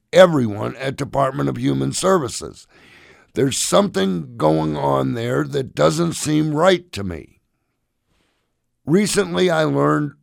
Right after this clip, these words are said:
the state of Washington wrongly released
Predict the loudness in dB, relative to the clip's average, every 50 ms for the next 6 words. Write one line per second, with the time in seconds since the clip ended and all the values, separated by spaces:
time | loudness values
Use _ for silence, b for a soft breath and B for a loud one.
0 | _ _ _ _ -8 -6 -6 -2 0 2 2 4 4 2 2 2 4 4 4 4
1 | 4 2 -2 -2 -2 0 0 0 0 0 0 -2 -6 -12 _ _ _ -14 -8 -2
2 | 2 4 6 6 6 6 4 2 0 0 0 0 0 0 0 2 2 2 2 2
3 | 2 0 0 0 -4 -6 -8 -10 -12 -16